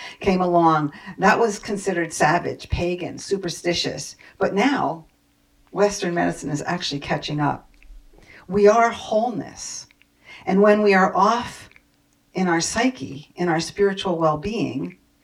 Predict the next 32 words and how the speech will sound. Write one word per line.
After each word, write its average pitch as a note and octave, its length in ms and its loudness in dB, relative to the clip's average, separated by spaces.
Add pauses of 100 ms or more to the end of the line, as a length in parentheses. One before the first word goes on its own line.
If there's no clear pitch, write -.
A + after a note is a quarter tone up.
(120)
it G3+ 140 6
will G3+ 180 6
show G3 280 2
up C#4 320 -2 (500)
in E3+ 140 -6
our D3 120 -6
families C#3 760 -6
and E3 160 -4
in D3 120 0
our C#3 120 0
bodies. B2+ 600 -8 (640)
And G3 180 4
we A3+ 120 0
can A3+ 140 0
approach A#3+ 460 2
it, - 320 2 (2250)
anything A3 400 4
that's D#3 180 0
out D#3+ 200 2
of D3 80 0
ba-, D#3 180 -2
of D3 140 -6
balance, D3+ 460 0 (260)
by F#3+ 120 4
remembering F#3+ 720 2 (180)
who A#3 600 -8 (440)
we F3+ 200 -2
are - 440 -6 (800)
and D#3+ 160 0
what E3 220 0
we D3 160 0
are. B2+ 300 -6